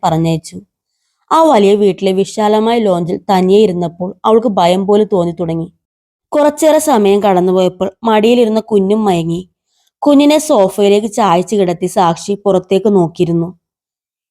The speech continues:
എന്ത് ദുഷ്ടനാണെങ്കിലും ഹർഷൻ അരികിൽ ഇല്ലാത്തതും അവന്റെ അവഗണനയും അവൾക്കൊരു വല്ലായ്മയായി തോന്നി.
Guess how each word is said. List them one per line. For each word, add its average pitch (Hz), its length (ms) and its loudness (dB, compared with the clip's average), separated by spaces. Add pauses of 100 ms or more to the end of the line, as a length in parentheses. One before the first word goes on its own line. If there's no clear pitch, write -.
(160)
എന്ത് 311 220 2
ദുഷ്ടനാണെങ്കിലും 196 800 2 (280)
ഹർഷൻ 269 240 0
അരികിൽ 196 380 2
ഇല്ലാത്തതും 185 520 0 (440)
അവന്റെ 277 340 2
അവഗണനയും 190 600 2
അവൾക്കൊരു 196 400 2
വല്ലായ്മയായി 185 680 2
തോന്നി. 170 260 -2